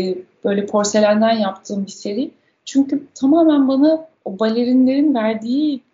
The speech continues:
hissiyat, yani sahnede uçuyor ama bir yandan siz onun ne kadar sağlam ve ne kadar ayaklarının aslında yere bastığını ve ne kadar güçlü olduğunu,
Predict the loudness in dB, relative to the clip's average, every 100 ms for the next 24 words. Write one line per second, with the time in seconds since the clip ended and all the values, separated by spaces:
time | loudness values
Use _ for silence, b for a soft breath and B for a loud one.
0 | _ -8 -8 -4 -2 -2 -4 -10 -8 -4
1 | 0 0 0 -4 -4 2 2 2 -2 -8
2 | _ _ _ _ -4 0 2 2 4 4
3 | 4 0 -4 -8 -4 0 2 2 2 2
4 | 2 0 -2 -2 0 0 0 0 -2 -2
5 | -2 -2 -4 -10 _ _ -6 -4 -2 -4
6 | -2 -4 -4 -4 0 0 0 -2 -4 -6
7 | -4 -2 -2 -2 -2 -2 -8 -6 0 0
8 | 0 -6 -4 -4